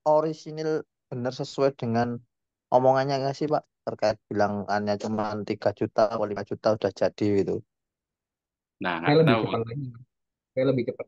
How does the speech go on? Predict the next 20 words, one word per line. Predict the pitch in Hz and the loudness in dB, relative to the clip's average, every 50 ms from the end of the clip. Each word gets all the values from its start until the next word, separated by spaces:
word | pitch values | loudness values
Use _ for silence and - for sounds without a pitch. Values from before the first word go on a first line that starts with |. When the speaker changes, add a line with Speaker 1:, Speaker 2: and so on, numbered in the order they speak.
| - | -10
Speaker 3:
lagi, | 113 117 131 110 107 | -10 -10 -8 -10 -10
Mas. | 110 123 - _ _ _ _ _ _ _ _ _ _ _ _ _ _ _ _ _ _ _ _ _ _ _ _ | -10 -10 -12 _ _ _ _ _ _ _ _ _ _ _ _ _ _ _ _ _ _ _ _ _ _ _ _
Saya | _ 151 156 165 | _ 4 6 6
lebih | 160 151 156 | 8 8 6
murah | 147 143 165 170 151 | 8 6 6 6 4
juga | 147 156 156 151 151 - - | 4 6 6 4 4 0 -2
gitu. | - 98 - 104 104 - _ - - _ _ _ _ - - | -10 -12 -10 -12 -14 -14 _ -20 -20 _ _ _ _ -2 0
Speaker 2:
Oh, | 113 117 123 127 127 127 127 127 113 - - - _ _ | 2 4 6 6 6 8 8 6 4 2 -4 -12 _ _
<laughs> | 453 453 - - - - _ _ _ _ _ _ - - - _ _ | 0 0 0 -4 -6 -6 _ _ _ _ _ _ -20 -20 -20 _ _
berarti | - 104 101 147 131 117 | -2 0 0 0 0 2
benar, | 110 127 143 143 131 127 | 2 4 4 4 2 2
Mas | 123 123 127 120 - | 2 2 0 0 -2
Doni. | - 101 101 98 98 98 92 90 95 _ _ _ _ _ _ _ _ _ _ | -4 -4 -4 -4 -6 -6 -8 -10 -12 _ _ _ _ _ _ _ _ _ _
Mas | 98 98 - 101 | -6 -4 -2 -4
Haba | 95 - 113 - - 107 | -2 0 -2 -2 2 2
bilang, | 104 101 107 120 123 120 | 2 2 2 0 0 -2
"Saya | 120 101 98 107 120 123 | 0 0 0 2 0 -2
bisa | - - 90 - 113 104 101 | -2 -6 -6 -2 -2 0 0
lebih | 101 - - 87 - | -2 -4 -6 -12 -12
cepat, | - - _ 98 101 110 131 151 | -12 -4 _ 2 2 2 2 0